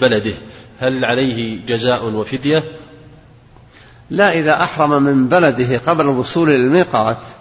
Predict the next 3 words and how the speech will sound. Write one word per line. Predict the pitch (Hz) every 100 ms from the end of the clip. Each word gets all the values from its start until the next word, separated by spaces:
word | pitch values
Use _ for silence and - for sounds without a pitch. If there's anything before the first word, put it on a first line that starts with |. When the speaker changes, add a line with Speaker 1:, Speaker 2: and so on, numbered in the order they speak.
| - - - - - - - - - - - - - _ - - - - - - - - - - - - -
Speaker 2:
هو | 202 226
خالف | - 262 226 170
السنة. | - 196 151 104